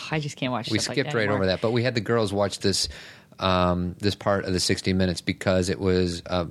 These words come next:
Speaker 2: pretty much focusing on Warren Buffett and Bill and Melinda Gates.
Speaker 1: Yeah, so it's called the, the, the segment was called The Giving Pledge, and that's actually the name of the, what they're doing is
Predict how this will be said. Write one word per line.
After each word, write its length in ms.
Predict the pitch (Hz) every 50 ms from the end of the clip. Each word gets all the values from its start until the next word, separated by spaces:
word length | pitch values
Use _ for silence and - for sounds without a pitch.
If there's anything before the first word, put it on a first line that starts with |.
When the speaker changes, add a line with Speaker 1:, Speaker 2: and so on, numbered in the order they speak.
| - - -
Speaker 2:
pretty 160 | - 156 139
much 360 | 117 104 98 98 90 - -
focusing 520 | - - 104 98 - 98 90 - 95 92 90
on 360 | 87 90 90 87 90 87 87 -
Warren 180 | 101 98 101 92
Buffett 340 | 95 92 - - 113 127 - - - - - - - - - _ - -
and 180 | 95 95 87
Bill 220 | 80 92 92 92 92
and 120 | 90 90
Melinda 300 | 87 87 90 87 85 87
Gates. 340 | 80 - 58 - - - -
Speaker 1:
Yeah, 140 | 202 180 160
so 200 | 156 - 190 180
it's 120 | 170 156 -
called 300 | - 214 202 196 208 214
the, 60 | 233 185 - -
the, 180 | 175 175 170 160
the 120 | - 180
segment 340 | 175 - 202 196 180 180 165
was 120 | 170 -
called 180 | - 170 165 156
The 60 | 151
Giving 280 | 147 165 160 160 160 151
Pledge, 320 | - 156 147 147 143 -
and 120 | 156 151 151
that's 220 | 151 151 151 - - -
actually 680 | 160 156 151 156 - - 156 156 151 147 147 147 151 147
the 240 | 117 139 139 156 151
name 600 | 160 160 160 165 170 170 165 156 151 151 156 151 - -
of 520 | 143 156 147 143 143 147 139 139 135 139 - -
the, 340 | 156 147 143 139 135 117 80
what 280 | 151 160 160 175 170 -
they're 160 | 156 151 151
doing 420 | 147 160 165 160 151 135 131 131
is 280 | 139 135 131 143 - -